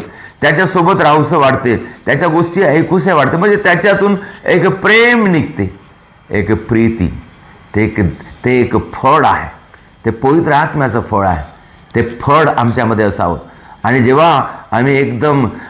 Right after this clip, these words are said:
अम, काय म्हणतो, चिमलेला चेहरा आहे, नाराज आहो, म्हणजे आमच्यामध्ये पवित्र आत्मा नाही आहे.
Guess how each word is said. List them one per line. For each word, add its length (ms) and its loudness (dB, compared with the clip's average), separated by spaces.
अम, 840 2
काय 100 2
म्हणतो, 260 0
चिमलेला 580 0
चेहरा 360 0
आहे, 280 2
नाराज 560 2
आहो, 240 2
म्हणजे 380 0
आमच्यामध्ये 520 -2
पवित्र 380 -2
आत्मा 340 -2
नाही 260 0
आहे. 240 -6